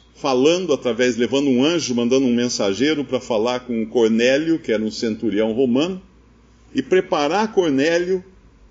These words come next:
pra receber a mensagem do Evangelho. E, simultaneamente, Deus estava também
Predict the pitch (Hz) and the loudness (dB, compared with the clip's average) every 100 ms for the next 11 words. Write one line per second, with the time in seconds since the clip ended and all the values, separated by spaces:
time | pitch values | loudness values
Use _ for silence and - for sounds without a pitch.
0 | - - 127 156 160 - 131 104 156 151 | -20 -8 -2 0 0 0 0 0 0 0
1 | 135 - 135 135 131 127 131 113 98 87 | -2 0 0 0 0 0 0 0 0 -2
2 | 82 - - - 156 - 247 240 214 190 | -4 -14 -20 -6 -2 0 2 2 2 2
3 | 165 135 170 196 143 131 165 202 175 - | 2 0 2 0 0 2 4 4 2 -2
4 | 160 147 135 - 135 135 190 175 95 | 0 0 0 0 0 2 2 0 -6